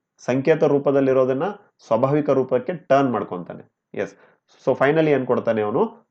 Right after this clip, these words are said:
ಫೀಡ್‌ಬ್ಯಾಕ್ ಅಥವಾ ರೆಸ್ಪಾನ್ಸ್ ಅನ್ನ ಕೊಡ್ತಾನೆ, ಪ್ರತಿಕ್ರಿಯೆಯನ್ನ ಕೊಡ್ತಾನೆ. So ಮತ್ತೆ ಯಾರಿಗೆ ಹೋಗುತ್ತೆ ಅದು? ಸೆಂಡರ್‌ಗೆ ಹೋಗುತ್ತೆ. ಸರ್ ಇದನ್ನೇನಂತ ಕರೀತಾರೆ ಸರ್? ನೋಡಿ, ಇದನ್ನೇನಂತ ಕರೀತಾರೆ? ಕಮ್ಯುನಿಕೇಷನ್ ಪ್ರೊಸೆಸ್. ಸರ್ ಎಕ್ಸಾಮ್ ಅಲ್ಲಿ ಪ್ರಶ್ನೆ ಬರುತ್ತಾ? ಹಂಡ್ರೆಡ್ ಪರ್ಸೆಂಟ್ ಬರುತ್ತೆ.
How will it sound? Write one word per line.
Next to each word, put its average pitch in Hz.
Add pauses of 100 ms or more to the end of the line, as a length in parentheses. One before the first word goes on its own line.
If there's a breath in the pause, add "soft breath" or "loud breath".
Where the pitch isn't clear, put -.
(120)
ಫೀಡ್‌ಬ್ಯಾಕ್ 120
ಅಥವಾ 120
ರೆಸ್ಪಾನ್ಸ್ 110
ಅನ್ನ 107
ಕೊಡ್ತಾನೆ, 92
ಪ್ರತಿಕ್ರಿಯೆಯನ್ನ 104
ಕೊಡ್ತಾನೆ. 127 (180)
So 127
ಮತ್ತೆ 120
ಯಾರಿಗೆ 107
ಹೋಗುತ್ತೆ 98
ಅದು? 185 (120)
ಸೆಂಡರ್‌ಗೆ 104
ಹೋಗುತ್ತೆ. 101 (280)
ಸರ್ 151
ಇದನ್ನೇನಂತ 147
ಕರೀತಾರೆ 123
ಸರ್? 104 (100)
ನೋಡಿ, 160
ಇದನ್ನೇನಂತ 123
ಕರೀತಾರೆ? 110
ಕಮ್ಯುನಿಕೇಷನ್ 135
ಪ್ರೊಸೆಸ್. - (320)
ಸರ್ 139
ಎಕ್ಸಾಮ್ 127
ಅಲ್ಲಿ 147
ಪ್ರಶ್ನೆ 131
ಬರುತ್ತಾ? 120
ಹಂಡ್ರೆಡ್ 131
ಪರ್ಸೆಂಟ್ 151
ಬರುತ್ತೆ. 95